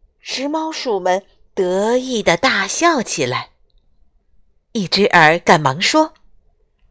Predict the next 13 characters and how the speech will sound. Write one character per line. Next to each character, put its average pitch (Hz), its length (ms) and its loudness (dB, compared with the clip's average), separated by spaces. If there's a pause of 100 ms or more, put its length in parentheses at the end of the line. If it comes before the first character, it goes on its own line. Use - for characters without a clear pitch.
(140)
：“哎， - 100 0
舅 262 160 8
舅， - 120 4 (460)
我 202 240 6
也 202 160 2
想 156 400 0
尝 208 300 2
尝 202 420 4 (180)
猫 370 380 6
血 494 340 6
的 165 120 -2
滋 147 220 -8
味。 151 380 -2